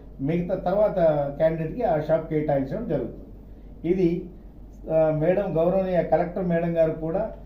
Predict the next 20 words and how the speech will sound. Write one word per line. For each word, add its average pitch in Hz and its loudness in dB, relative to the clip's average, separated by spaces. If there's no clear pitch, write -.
అందరు 180 0
తహసీల్దార్లకి 170 4
ఆదేశాలు 165 0
ఇవ్వడం 151 0
జరిగింది. 151 0
ఎందుకంటే 180 -2
ఒకసారి 185 2
ఇంటిగ్రేటెడ్ 190 -4
క్యాస్ట్ 185 0
సర్టిఫికేట్లో 180 -2
గతంలో 202 2
ఎంఆర్ఓలు 185 2
ఏంటంటే 170 0
అందరూ 202 2
అన్నీ 208 0
కూడా 220 2
ఇచ్చున్నారు, 160 2
గౌడ్ 196 6
ఆబ్లిక్ 151 0
గౌడ 170 4